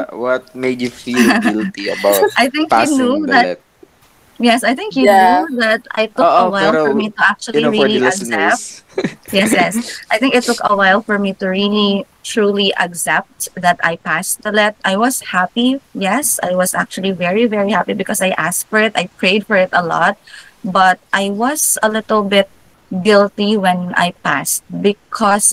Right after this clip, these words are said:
Speaker 2: I know in my heart that I did not really do that much to get it. I don't know if you understand that, but I,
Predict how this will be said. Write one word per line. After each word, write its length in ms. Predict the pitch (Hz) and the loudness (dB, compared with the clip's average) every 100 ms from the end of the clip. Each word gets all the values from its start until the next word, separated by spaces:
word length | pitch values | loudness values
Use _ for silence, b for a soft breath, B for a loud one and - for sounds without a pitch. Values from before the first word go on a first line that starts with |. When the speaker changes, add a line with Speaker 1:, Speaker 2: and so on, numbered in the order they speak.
| - | 0
Speaker 2:
I 180 | 185 185 | -2 0
know 320 | 196 214 240 | 2 4 4
in 160 | 220 214 | 2 2
my 160 | 190 | 2
heart 320 | 214 175 170 - | 2 2 2 0
that 240 | 175 165 - | -2 0 0
I 240 | - 180 185 | -2 -2 -6
did 240 | 175 170 | -8 -6
not 240 | 175 170 180 - | 0 0 0 -6
really 320 | 180 175 170 151 | -8 -8 -10 -8
do 300 | 190 185 190 - | -4 -4 -4 -4
that 160 | 170 - | -4 -4
much 560 | 170 156 160 - - - - | -4 -2 -4 -6 -8 -10 -10
to 40 | 170 | -4
get 240 | 165 165 - | -4 -4 -4
it. 160 | - - _ _ _ _ _ _ _ _ | -6 -6 _ _ _ _ _ _ _ _
I 80 | 185 | -6
don't 160 | 190 233 | -4 -2
know 120 | 254 | -2
if 160 | 208 254 | -2 -4
you 420 | 226 214 208 202 | -2 0 0 0
understand 560 | 196 190 180 - 170 165 | 0 0 -2 -2 -6 -2
that, 140 | 165 | -2
but 200 | 165 170 - B B B | -2 -4 -4 B B B
I, 260 | 190 202 | -6 -4